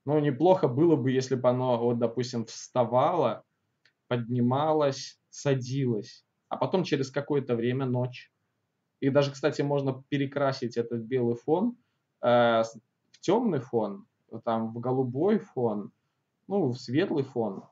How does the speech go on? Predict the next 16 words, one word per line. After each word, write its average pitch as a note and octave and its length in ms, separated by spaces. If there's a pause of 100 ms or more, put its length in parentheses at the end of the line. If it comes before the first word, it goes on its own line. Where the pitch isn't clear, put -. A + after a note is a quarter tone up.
(140)
Вот B2 280
смотрите, C3 400
когда A#2+ 220
солнце C3 340
здесь B2 240
высоко, A#2+ 380
можно A#2 280
сделать, A#2+ 340
чтобы G#2+ 280
здесь A2 300 (300)
было A#2 260
с-, - 240
светло A#2 580 (160)
или A2 160
голубой A2 500
фон. - 340